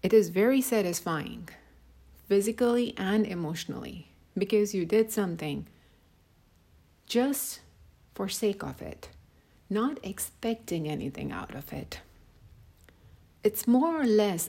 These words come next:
offering. It's a way of offering ourselves. It's a way of offering our body for the physical work without any expectation.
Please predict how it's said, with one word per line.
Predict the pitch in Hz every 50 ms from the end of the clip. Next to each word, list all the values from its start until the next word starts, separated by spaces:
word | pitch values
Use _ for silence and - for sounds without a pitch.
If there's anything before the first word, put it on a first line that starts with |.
| - _ -
offering. | 185 180 208 214 214 - - 160 151 151 -
It's | - 175 -
a | - 202
way | 196 190 208 233 254
of | 254 233 185 185 - -
offering | 170 180 175 208 - - 214 190 180 170
ourselves. | - 156 156 160 - - 185 151 147 - - - -
It's | 175 170 -
a | 202
way | 185 180 196 214 226
of | 226 208 208 - -
offering | 202 208 240 240 - - 262 240 220 185
our | 123 175 160
body | 170 175 170 170 165 160 165 147 151 - - - - - - _ _ _ _ _ _ _ _ _ _ _ _ _ _ _ _ _ _ _ _ _ _ _ _ _
for | - - 208 208 240 262 269
the | 220 214
physical | 208 214 - 208 185 190 180 - - 175 165
work | 151 151 165 156 143 143 - - - - - - - _ _ _ _ _ _ _ _ - _ _ _ _ _ _ _ _ _ _ _ _ _ _ _ _ _ - _ -
without | 175 190 165 170 185 185 214 240 240 233 -
any | 202 180 175 165 160
expectation. | 139 147 - - - 143 139 - - - 147 - - - - - - 131